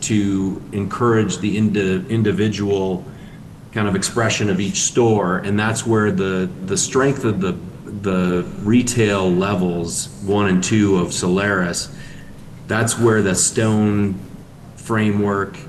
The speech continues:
the exposed structure, all of that was made very strong and very, um,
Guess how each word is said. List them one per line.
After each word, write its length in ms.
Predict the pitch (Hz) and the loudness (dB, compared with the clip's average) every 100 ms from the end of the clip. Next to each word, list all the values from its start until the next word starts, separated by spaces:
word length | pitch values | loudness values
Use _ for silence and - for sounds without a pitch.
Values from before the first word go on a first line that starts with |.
| - - - - - - | -16 -18 -18 -18 -16 -4
the 100 | 95 | -2
exposed 460 | 92 92 101 95 - | 0 0 2 2 2
structure, 580 | 123 107 107 - 107 | 2 0 0 0 0
all 240 | 101 110 120 | 2 2 2
of 140 | 95 | 0
that 400 | 98 104 101 - | -2 -4 -4 -4
was 640 | 95 95 92 85 - - - | -4 -2 0 -2 -4 -6 0
made 440 | 104 104 101 92 | 2 4 2 0
very 340 | 95 104 104 95 | 0 2 2 2
strong 760 | - 110 101 101 101 95 92 | -2 -2 0 0 0 -2 -2
and 220 | 95 92 | -2 0
very, 560 | 98 98 98 95 95 95 | 2 2 2 2 0 -2
um, 580 | 90 90 87 85 82 | -2 -2 -2 -2 -4